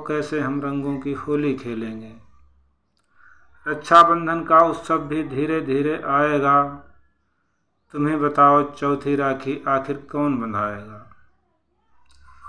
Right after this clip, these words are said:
हे यम हमें बताओ क्या तुम अपना फर्ज निभा पाए, सबल जनों को मृत्यु लोक से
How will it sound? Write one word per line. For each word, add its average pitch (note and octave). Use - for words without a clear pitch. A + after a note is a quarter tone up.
हे E3
यम F3
हमें E3
बताओ D#3
क्या D#3
तुम D#3
अपना D#3
फर्ज D3
निभा C#3
पाए, D#3
सबल E3
जनों D#3+
को D3+
मृत्यु D3
लोक C#3
से C#3+